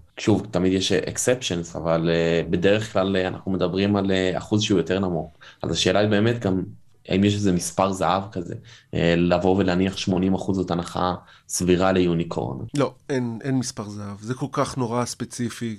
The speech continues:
Speaker 2: אתה חייב להבין בתעשייה שאתה הולך להעריך כדי להבין כמה באמת ה-barriers to entry,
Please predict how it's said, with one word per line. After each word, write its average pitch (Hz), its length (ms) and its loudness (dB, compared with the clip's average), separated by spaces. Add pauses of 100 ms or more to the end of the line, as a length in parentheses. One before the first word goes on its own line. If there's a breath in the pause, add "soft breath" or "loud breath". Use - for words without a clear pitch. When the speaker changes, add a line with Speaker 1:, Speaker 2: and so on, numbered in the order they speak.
(120)
Speaker 2:
אתה - 200 -16
חייב 160 220 2
להבין 127 380 0
בתעשייה 113 580 -8 (500 soft breath)
שאתה 120 220 -8
הולך 120 280 -4
להעריך 120 400 -6
כדי 110 200 -8
להבין 113 460 -6 (560 soft breath)
כמה 143 260 0
באמת 127 400 -2
ה-barriers 127 640 -2
to - 20 -6
entry, 135 500 -6